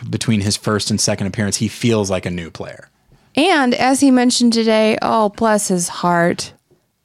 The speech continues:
Speaker 2: "Oh, I've played twice and I can't even make it to the, to the jury."
Speaker 1: Yeah.
Speaker 2: That was so adorable. I just love Varner.
Speaker 1: Yeah.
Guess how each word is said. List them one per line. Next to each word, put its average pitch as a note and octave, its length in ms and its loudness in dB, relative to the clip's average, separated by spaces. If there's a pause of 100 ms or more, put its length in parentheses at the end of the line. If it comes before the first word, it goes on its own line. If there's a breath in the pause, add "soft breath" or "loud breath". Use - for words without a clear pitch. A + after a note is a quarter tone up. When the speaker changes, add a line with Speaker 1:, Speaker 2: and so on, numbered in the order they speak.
(160)
Speaker 2:
"Oh, F#3+ 640 4 (180)
I've A#3+ 200 0
played B3+ 260 2
twice B3 400 2
and G#3 80 4
I F#3+ 120 4
can't G#3+ 260 2
even A3 260 6
make G#3 220 2
it A#3+ 80 -2
to A3+ 140 0
the, G#3 380 2 (200)
to A#3 140 0
the G#3 200 2
jury." A#3+ 800 2 (340)
Speaker 1:
Yeah. G2+ 440 0 (720 soft breath)
Speaker 2:
That A#3+ 200 0
was A#3 120 2
so A3+ 380 0
adorable. F3+ 840 0 (160)
I C4+ 100 2
just A3+ 280 0
love D#3 200 0
Varner. E3 480 -2 (340)
Speaker 1:
Yeah. G#2+ 520 0